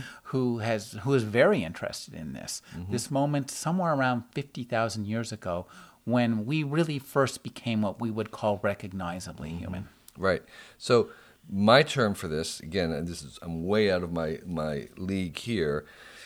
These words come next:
Speaker 2: um, but my term for this is, is, is, is this other kind of minority view called sudden humanity. The idea that humanity, uh, as we kind of understand it, came f-, fairly suddenly in,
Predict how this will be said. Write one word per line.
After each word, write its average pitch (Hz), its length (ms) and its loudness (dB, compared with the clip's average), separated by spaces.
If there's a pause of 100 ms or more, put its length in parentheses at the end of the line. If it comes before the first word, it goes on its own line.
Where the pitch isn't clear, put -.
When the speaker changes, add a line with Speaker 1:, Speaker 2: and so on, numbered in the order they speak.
(140)
Speaker 2:
um, 85 260 -2
but 85 200 0
my 113 340 6
term 104 420 -2
for 90 160 -8
this 78 320 -6
is, 85 280 -8
is, - 260 -10
is, 87 280 -10
is 80 260 -6
this 76 260 -12
other 85 280 -2
kind 82 240 -6
of 78 140 -10
minority 80 500 -4
view 73 380 -6
called - 300 -10
sudden 90 320 -4
humanity. 80 540 -6 (340)
The - 160 -10
idea 90 400 -4
that - 160 -6
humanity, 92 680 -4 (1700)
uh, 76 160 -2
as 95 200 -2
we 107 160 -2
kind 110 180 -2
of 92 80 -2
understand 95 500 -4
it, - 140 -6 (340)
came 147 280 2
f-, - 200 -8 (320)
fairly 127 480 6
suddenly 107 500 2
in, 98 600 0